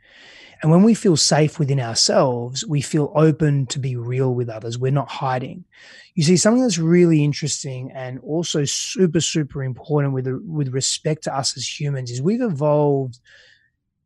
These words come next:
in very astute ways to either gravitate towards what's safe or move away from what's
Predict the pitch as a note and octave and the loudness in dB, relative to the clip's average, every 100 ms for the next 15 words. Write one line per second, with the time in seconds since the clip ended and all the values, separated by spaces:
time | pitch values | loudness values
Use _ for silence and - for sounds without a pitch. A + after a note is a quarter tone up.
0 | _ _ F3+ D#3+ F3 A#3 A#3+ F#3+ D#3 - | _ _ -2 2 4 4 2 2 0 -2
1 | - - D#3+ D3 C#3+ C#3 C#3 B2+ A2+ - | -4 -2 -2 0 -2 0 -2 -4 -8 -8
2 | - D3 C#3+ C#3 B2+ D#3 F#3 G#3+ - G#3 | -6 -4 -4 -4 -2 0 2 0 -2 -4
3 | F#3+ E3 D#3 D#3 C#3 C3+ - - C3 C3 | -4 -4 -2 -2 -2 -6 -4 -4 -4 -6
4 | - - C#3 C#3+ D3+ E3+ E3+ D#3 C#3+ C#3 | -8 -10 -4 0 2 2 2 0 0 -2
5 | - C3 B2 B2 - | -6 -10 -10 -10 -12